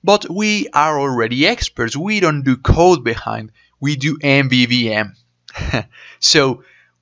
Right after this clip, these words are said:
what you can do to continue using M V V M is go to your view models and add a new folder, which is going to take, or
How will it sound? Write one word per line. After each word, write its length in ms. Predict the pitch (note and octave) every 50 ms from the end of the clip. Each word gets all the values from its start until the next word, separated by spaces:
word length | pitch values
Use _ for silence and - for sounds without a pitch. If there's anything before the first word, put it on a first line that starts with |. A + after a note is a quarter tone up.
| _ _
what 340 | - D3 D#3 D#3 D3+ D3+ -
you 140 | D3+ D#3 G3+
can 280 | G#3 - C#4 D4 D4 B3
do 400 | F3+ D3+ B2+ A#2+ C#3 - - _ _ _ _ _ _ _ _ _
to 120 | - - C#3+
continue 440 | C#3 C3+ B2+ B2+ - D#3 D3+ D3 C#3
using 360 | C3 C3 B2 - C3+ C3 B2 -
M 160 | B2 A#2 A#2+
V 80 | B2+
V 260 | B2 B2 B2+ B2+ B2 A2+
M 300 | A2 A2 A#2 E3+ A3+ - _ _ _ _ _ _ _ _ _ _ _ _ _ _ _ _ _ _ _ _ _ _ _ _ _ -
is 200 | F3 F3 - -
go 360 | C#3+ F3+ F3 F3 F3 E3+ F3+
to 320 | F3 - - - C3+ B2+
your 220 | A#2+ A#2+ A#2 A2+ G#2+
view 180 | A#2 D#3 G#3
models 680 | A3 F#3 C#3 A#2+ A#2 A#2+ D3+ A#3+ - - - - - - _ _ _ _ _ _ _ _ _ -
and 400 | D#3 C3+ C3 C3 C3 C3 C3 B2+ -
add 160 | C3 B2 B2 B2
a 80 | B2+
new 200 | A#2+ A2+ A#2 C#3+
folder, 520 | E3+ - E3 B2 A2+ A2+ B2+ D#3+ - _ _ _ _ _ _ _ _ _ _ _ _ _ _ _ _
which 240 | - F#3+ G3+ - -
is 140 | A3 G3 E3+
going 440 | D#3+ F3 E3+ E3 E3 E3+ E3 E3 E3
to 560 | - - - E3+ E3 D#3+ D#3+ D#3 D#3 D#3 C#3
take, 960 | C#3+ - - - - C#3+ C3 C3 C3 C3 C3 C3 C3 C3 B2 - - - - -
or 600 | B2+ B2 A#2+ A#2+ A#2 A#2 A2+ A2+ A2+ A2+ -